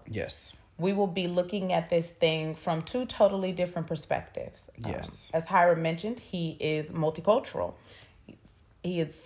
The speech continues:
Speaker 2: the dream of what America should have been, right? A melting pot.
Speaker 1: Right.
Speaker 2: His, his father is Black and his mother is Italian and white.
Speaker 1: Mm-hmm.
Speaker 2: He will be sharing from his experience and his views.
Speaker 1: Mm-hmm.
Speaker 2: I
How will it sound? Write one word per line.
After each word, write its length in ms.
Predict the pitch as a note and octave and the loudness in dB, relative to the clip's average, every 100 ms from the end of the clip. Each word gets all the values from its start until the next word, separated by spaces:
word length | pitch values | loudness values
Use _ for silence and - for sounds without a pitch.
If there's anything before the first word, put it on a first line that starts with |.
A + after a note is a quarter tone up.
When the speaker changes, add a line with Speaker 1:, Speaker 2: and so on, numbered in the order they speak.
| - _ - - _ - | -20 _ -20 -20 _ -8
Speaker 2:
the 180 | D#3 F#3 | 2 2
dream 580 | D3 E3 G#3 A#3+ A#3+ A3 | 4 2 4 6 8 6
of 140 | G3+ | 10
what 100 | F#3+ | 8
America 360 | F#3 F3+ E3+ E3+ | 10 8 8 0
should 220 | - E3+ | 2 0
have 100 | D#3+ | 4
been, 200 | D3 C3+ | 2 4
right? 180 | D3+ D3+ | 4 4
A 40 | |
melting 440 | D#3+ E3 D#3+ E3 D3 | 6 4 4 0 -6
pot. 380 | D#3 C3+ - - B2 | 0 0 0 -8 -2
Speaker 1:
Right. 260 | F#2+ - - | -2 0 6
Speaker 2:
His, 240 | F3 E3 | 6 8
his 220 | E3 D#3 | 4 4
father 460 | E3+ D#3 D#3 D#3 - | 6 6 6 4 4
is 320 | D#3+ D#3 D3+ D3 - _ - | 2 2 -2 -8 -18 _ -8
Black 500 | D#3 D3+ E3+ A3+ - | 6 8 8 6 2
and 280 | E3 D#3+ E3 | 2 2 2
his 280 | E3+ D#3+ D3 | 2 0 0
mother 480 | D#3+ D#3 D#3+ D3+ - | 2 4 6 2 2
is 400 | D#3+ D#3 D3+ D3 - | 0 0 0 -2 -4
Italian 600 | D#3+ - D3 D3+ D#3+ D#3+ | -4 0 2 2 0 -2
and 240 | E3 E3 | -2 2
white. 340 | E3 D#3+ - - _ A2 | 4 4 0 -8 _ -10
Speaker 1:
Mm-hmm. 340 | G#2 G2 F2+ C3 - - _ C#3 | -6 -6 -6 -8 -14 -20 _ -14
Speaker 2:
He 180 | - A#3 | -2 0
will 140 | C4+ | 0
be 160 | G#3+ G3 | 0 -4
sharing 460 | - F3 D#3+ D3+ - - | 2 2 2 -2 -8 -6
from 180 | E3+ D3 | -2 -2
his 260 | D3 F3+ F3 | -2 -4 -4
experience 640 | E3+ - C#3+ F#2+ G2 - - | -8 -6 -4 -4 -8 -8 -6
and 160 | D3 | -2
his 160 | D#3+ D3+ | -2 -4
views. 320 | D3+ - - - - - A#2+ | -8 -10 -12 -16 -20 -14 -8
Speaker 1:
Mm-hmm. 260 | F#2+ E2+ - - - | -4 -6 -8 -12 4
Speaker 2:
I 340 | D#3 D#3+ D#3+ | 8 10 10